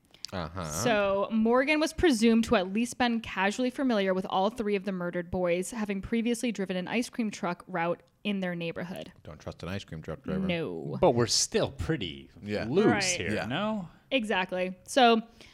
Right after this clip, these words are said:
Speaker 2: um,
Speaker 3: But I do agree, do not trust an ice cream
Speaker 2: Yeah.
Speaker 3: truck driver. <laughs>
Speaker 1: Not an
Speaker 3: That
Speaker 1: ice cream truck driver at all.
Speaker 2: <laughs>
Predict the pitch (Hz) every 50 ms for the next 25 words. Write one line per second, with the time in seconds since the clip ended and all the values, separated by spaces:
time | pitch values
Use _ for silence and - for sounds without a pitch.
0 | - _ _ _ - - 269 262 254 240 226 214 208 202 202 - - _ - -
1 | - - - - - 123 117 113 117 117 110 101 85 90 73 - - 87 80 82
2 | 85 - - - 78 - - - - - - - - - 147 311 311 285 254 -
3 | 415 - - - 508 427 - - 466 370 - - - - - 113 127 139 151 143
4 | - 127 87 78 78 - - 82 78 - 78 76 78 82 80 - - - - -
5 | - - 262